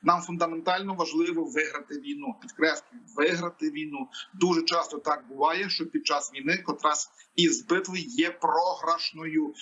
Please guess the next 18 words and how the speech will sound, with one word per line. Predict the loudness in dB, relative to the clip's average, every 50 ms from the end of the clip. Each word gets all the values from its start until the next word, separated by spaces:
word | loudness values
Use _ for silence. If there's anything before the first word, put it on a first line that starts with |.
| -16 -8 0
Дуже | 0 0 0 2
люблю | -2 -2 0 0
історичні | 0 0 -2 -2 -2 -2 -2 -2 -4 -6 -6
паралелі. | 0 0 2 4 4 2 2 0 0 0 0
У, | 0 0 0 -2 -2 _ -2
у | -2 -2
Першій | 2 2 2 2 2 -2
світовій | -6 -6 -6 -4 -4 -4 -2 -2 -6 -6 -8 _ -4 -2
війні | 0 2 4 4 4 2 0 -4 -4 4
Румунія | 4 4 4 4 2 2 0 2 0 2 2 0 0
програла | -2 0 0 2 2 2 0 0 -2 -2 -2 0 -2 -2 -4 -4
усі | -6 -4 -4 -2 -2 -2 -2
битви | 0 -2 -2 -2 -2 -4 0 0
Австро-Угорській | 0 0 0 -4 -8 -8 -4 -4 -2 -2 -2 -4 -4 -8 -12 -12
імперії, | -8 -2 2 2 2 2 2 2 2
але | 2 2 2 0
у | -4 -4 -4 -4
підсумку | -2 -4 -2 -2 -2 -4 -4 -4 -4 -6 -6